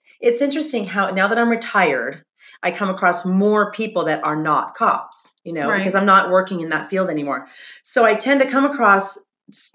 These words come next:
Speaker 1: you know, people that aren't cops everywhere, and nobody knows what the thin blue line is. And it bothers me for some reason. It's like, "Why don't you people know what the thin blue line is?" So I try to wear the bracelet as much as I can, just so people will ask,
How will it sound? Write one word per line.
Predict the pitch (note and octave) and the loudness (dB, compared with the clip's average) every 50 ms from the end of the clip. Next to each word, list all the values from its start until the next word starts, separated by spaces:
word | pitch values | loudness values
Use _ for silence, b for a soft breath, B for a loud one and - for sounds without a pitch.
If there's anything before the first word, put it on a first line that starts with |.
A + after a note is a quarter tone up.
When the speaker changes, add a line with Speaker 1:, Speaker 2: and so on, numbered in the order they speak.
| - - | -8 -4
Speaker 1:
you | A3 G#3+ | -2 0
know, | G3 F#3 | 0 0
people | F#3+ - - D4 D4+ B3+ | -2 -2 -2 -2 2 2
that | G#3+ G#3 - F#3 | 2 2 2 2
aren't | G#3 A3+ A3+ - | 2 2 2 0
cops | - B3 B3 A#3+ - - - | 2 2 2 2 2 0 0
everywhere, | G#3 A#3 D4+ C#4 A#3 G3 - | 2 2 4 4 4 2 2
and | - G#3 G#3+ G#3 | 2 2 2 2
nobody | A3 B3 C#4 C#4+ C4+ B3 | 2 2 2 0 0 0
knows | G#3+ G3+ G#3 G#3 G#3 | 2 2 2 2 0
what | G3+ G3 | -2 -6
the | F#3+ | -8
thin | F#3 - G3+ G3+ G3+ | -8 -6 -4 -4 -4
blue | G3 F#3 F3+ | -2 -4 -4
line | F3+ F3+ A3+ D4+ D4+ B3 | -2 -2 0 0 0 0
is. | G3+ F#3+ F#3 - - B B B B B | 0 -2 -4 -6 -10 B B B B B
And | G3+ A3 A3 | -8 -4 -4
it | G#3 D#3+ - | -4 -4 0
bothers | G3+ G3+ C#4 F4 E4+ D4+ C4 G#3 F3+ | 2 4 4 6 6 4 2 0 -2
me | G3+ F#3 F3 | -2 -4 -4
for | D#3+ - F3 | -4 -6 -8
some | E3+ - F#3 E3+ D#3+ | -6 -6 -8 -8 -6
reason. | D3+ D3 D3 C3+ C#3 B2+ A#2+ - B B B B B - | -4 -4 -4 -6 -6 -10 -10 -12 B B B B B -12
It's | - - | -2 0
like, | D#4 D4+ D4+ | 0 2 2
"Why | B3 G#3 A3 C4 D#4 F#4+ | -2 -4 -2 0 2 2
don't | C5 A#4+ A4 - - | 2 2 0 0 -2
you | E4+ D#4 | -2 -2
people | - C#4 D4 C#4 D4 C4+ B3+ | 0 0 0 0 0 -2 -2
know | B3+ B3 B3+ B3+ | 0 0 2 2
what | C4 B3 B3+ | 0 0 0
the | C4+ C4 | -4 -6
thin | - - C4 A#3+ | -2 -2 -2 -2
blue | A3+ B3+ B3+ B3 | 0 0 0 2
line | B3 B3+ C4 B3 | 2 2 4 2
is?" | A3 G3+ G3+ - | 2 0 0 2
So | A#3 G3+ F#3+ F#3 F#3 B B B B B B - | 4 4 4 4 2 B B B B B B -2
I | G#3+ G#3 | 0 0
try | G#3 - - C4+ C#4 D#4 | 0 0 0 4 4 4
to | F4+ F4+ | 4 4
wear | D4+ B3+ C4 B3+ A#3+ A3 G#3 G#3 - - F3 E3 | 2 4 4 4 6 6 4 4 2 0 -2 -6
the | F#3 | -4
bracelet | F#3 F3 E3 D#3 D#3 - E3 | -2 -2 -2 -2 -2 -4 -6
as | D#3 D#3 E3+ | -6 -6 -2
much | F3+ G#3 A#3 A#3 | -2 -2 -2 -2
as | G#3+ F#3+ | -4 -2
I | F3+ D#3 D3+ | -2 -2 -4
can, | - - D#3+ D3 C#3 C#3 C#3 C#3+ C#3 - E3 | -4 -8 -10 -8 -8 -8 -8 -10 -12 -14 -20
just | - - - A3+ A#3+ C#4 C4+ - - | -18 -6 -2 0 0 0 -2 -2 -2
so | C4 A3 | -2 -2
people | - A#3 - - E3+ | -2 -4 -6 -6 -4
will | D3+ C#3+ - | -4 -4 0
ask, | D#3 F3+ A3+ G#3 C#3 - C#3 - - - _ | 0 0 2 2 0 -2 -4 -8 -14 -20 _